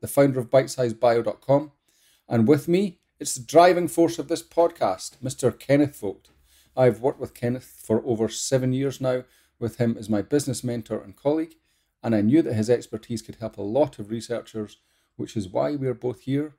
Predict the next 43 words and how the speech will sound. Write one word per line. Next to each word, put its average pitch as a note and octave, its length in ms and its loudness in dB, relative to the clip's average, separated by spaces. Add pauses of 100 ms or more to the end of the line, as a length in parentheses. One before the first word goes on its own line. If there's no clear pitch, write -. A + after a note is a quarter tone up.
(120)
today D3 380 -4
doing C3 240 -6
this B2+ 140 -8
podcast C3 680 -4
for F#2+ 160 -6
you. G2+ 260 -2 (880)
In D3 200 6
these C3+ 180 2
sessions, C#3+ 340 0
we'll B2+ 120 0
hear B2 180 2
mostly C3+ 340 0
from A2 180 -4
Ken D3 340 0 (200)
on B2 120 -4
principles D3 460 0
that D3 60 -16
will B2 100 -8
help C3 200 -2
shape E3 320 0
you D#3 120 -2
for B2 180 -6
a A2 60 -2
happier D3 460 -6 (380)
and C3 160 4
more B2+ 100 2
successful - 520 -4
career. C3+ 340 -6 (460)
Along A#2 240 2
the A2+ 80 4
way, A#2 100 6
I'll A2 140 6
pitch - 320 -10
in G#2+ 80 2
with G#2 160 -6
points C3+ 280 -2
from A2+ 200 -2
my G#2+ 120 0
personal G#2+ 460 -6
experience A2+ 460 -10
as F#2 60 -14
a F#2 40 -16
scientist C3 560 -8